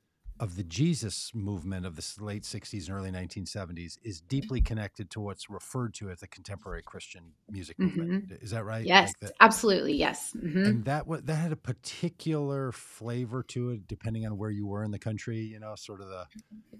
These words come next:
Speaker 1: New York Woodstock crowd versus the Southern California Calvary Chapel crowd. And,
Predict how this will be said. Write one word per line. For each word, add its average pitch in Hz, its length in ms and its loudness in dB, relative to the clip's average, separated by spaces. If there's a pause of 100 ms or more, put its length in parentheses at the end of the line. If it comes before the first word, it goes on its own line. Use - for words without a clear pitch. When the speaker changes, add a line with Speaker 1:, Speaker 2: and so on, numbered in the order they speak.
(120)
Speaker 1:
New 113 220 0
York 110 420 0
Woodstock 113 640 -2
crowd 110 500 -2
versus 101 440 -4
the 101 120 -8
Southern 104 360 -6
California 104 680 -8 (280)
Calvary 98 380 -4
Chapel 104 600 -4
crowd. 104 480 -2
And, 95 180 -6